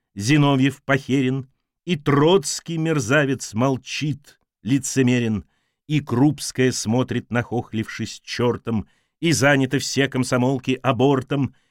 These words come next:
и Ленин недвижно лежит в мавзолее,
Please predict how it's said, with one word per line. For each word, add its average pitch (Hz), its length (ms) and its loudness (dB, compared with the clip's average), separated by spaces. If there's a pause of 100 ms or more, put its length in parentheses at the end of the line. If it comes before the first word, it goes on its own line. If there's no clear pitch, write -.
(200)
и 185 120 2
Ленин 165 560 4
недвижно 127 600 2
лежит 123 400 0
в 71 100 -16
мавзолее, 120 800 0